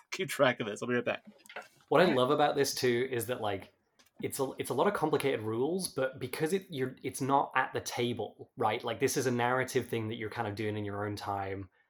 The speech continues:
Speaker 2: in the aftermath that's very thematic and fun,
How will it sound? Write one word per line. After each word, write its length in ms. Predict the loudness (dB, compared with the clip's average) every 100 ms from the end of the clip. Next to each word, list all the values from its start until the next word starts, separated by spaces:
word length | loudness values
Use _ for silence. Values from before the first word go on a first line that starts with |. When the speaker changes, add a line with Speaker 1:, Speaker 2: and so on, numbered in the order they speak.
| _ _
Speaker 2:
in 100 | -4
the 120 | 0
aftermath 640 | 2 2 0 -4 -4 -6 -8
that's 240 | -8 -6 0
very 260 | 2 2
thematic 640 | 0 -4 0 0 0 -6
and 140 | -8 -8
fun, 420 | -6 -6 -6 -8